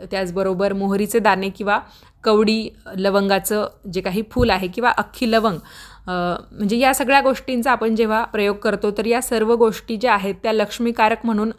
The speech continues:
वापरल्या जातात. आणि पिवळी मोहरी जी काय, अ, जी काही आहे ती आपल्या घरामध्ये जर काही वाईट शक्ती असतील किंवा नकारात्मक ऊर्जा असेल तर ते दूर करण्याचं काम करते. त्यामुळे दर गुरु, अ, दर गुरुपुष्यामृत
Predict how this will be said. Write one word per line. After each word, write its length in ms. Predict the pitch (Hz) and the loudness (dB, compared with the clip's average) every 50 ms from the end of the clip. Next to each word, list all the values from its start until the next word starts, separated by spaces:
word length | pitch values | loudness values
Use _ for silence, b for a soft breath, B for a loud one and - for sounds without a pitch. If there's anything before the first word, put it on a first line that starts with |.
| - - | -10 -4
वापरल्या 480 | 202 202 180 190 208 202 202 208 214 | -2 -2 0 0 0 0 2 2 2
जातात. 320 | 208 208 190 175 - 196 208 - B B B B B | 2 2 -2 -2 -2 -4 -4 -6 B B B B B
आणि 160 | - 190 202 214 | -6 -4 -4 -4
पिवळी 400 | 214 - 247 247 247 254 269 269 | -2 0 2 4 4 4 4 4
मोहरी 380 | 254 262 247 240 240 247 240 | 2 2 2 2 2 0 -2
जी 120 | 208 214 226 | -2 -4 -6
काय, 280 | - - 233 233 226 - - | -4 0 0 0 0 -2 -6
अ, 180 | 190 180 175 185 | -8 -8 -6 -6
जी 160 | 175 170 226 | -4 -4 -4
काही 260 | 220 - 226 214 233 | 0 0 0 2 4
आहे 260 | 240 196 294 175 175 175 B B B B B _ _ _ | 2 2 2 2 -4 -6 B B B B B _ _ _
ती 280 | 247 254 262 302 320 - - | -4 -4 -4 -4 -6 -4 -4
आपल्या 340 | 190 185 - 208 233 247 | -4 -4 -4 -2 -2 0
घरामध्ये 480 | 254 254 247 226 220 220 226 214 214 226 | 0 2 2 2 2 2 2 2 0 0
जर 140 | 214 226 226 | 0 0 -2
काही 300 | - 214 196 185 208 226 | -2 -2 -2 0 -2 0
वाईट 320 | 220 214 190 190 202 202 | 2 2 2 2 2 0
शक्ती 360 | - - 208 - - - 220 | -2 -6 -8 -8 -6 -4 -2
असतील 380 | 208 190 - - - 208 202 202 - | -2 -2 -2 -4 -6 -6 -6 -6 -4
किंवा 160 | 233 233 233 | -2 -2 0
नकारात्मक 680 | 233 214 202 - 202 196 196 208 202 226 226 220 - - | 0 0 0 0 2 2 2 2 0 -2 -6 -4 -2 -2
ऊर्जा 320 | 202 190 180 220 220 226 B B B B B B | -2 0 2 2 2 2 B B B B B B
असेल 320 | - 233 - - 262 196 160 - b b b b - _ - | -6 -6 -2 0 0 0 -2 -6 b b b b -20 _ -2
तर 120 | 226 220 214 220 | -2 -2 0 2
ते 100 | 262 262 | 2 2
दूर 280 | 233 208 220 254 269 285 | 2 2 2 0 0 2
करण्याचं 500 | 247 269 240 214 214 208 202 208 - 240 | 2 0 0 2 2 0 0 0 -4 0
काम 260 | - 233 190 190 196 | 2 4 4 4 2
करते. 580 | 185 202 190 185 180 226 285 - b b b b b b b b b b _ _ _ _ _ - 226 - | 0 -2 -2 -2 -4 -6 -6 -6 b b b b b b b b b b _ _ _ _ _ -12 -2 2
त्यामुळे 340 | 240 214 220 233 233 240 254 | 4 4 6 6 4 2 2
दर 260 | 202 190 233 247 254 | 2 2 2 2 2
गुरु, 260 | 220 254 262 247 247 220 - - | 2 0 0 0 -2 -4 -6 -10
अ, 180 | - 202 190 185 | -8 -8 -6 -6
दर 240 | 185 180 233 254 277 | -2 0 2 2 2
गुरुपुष्यामृत 680 | 240 262 254 254 262 254 233 - 262 240 226 226 254 | 2 0 -2 -2 -2 -6 -4 0 0 0 2 2 0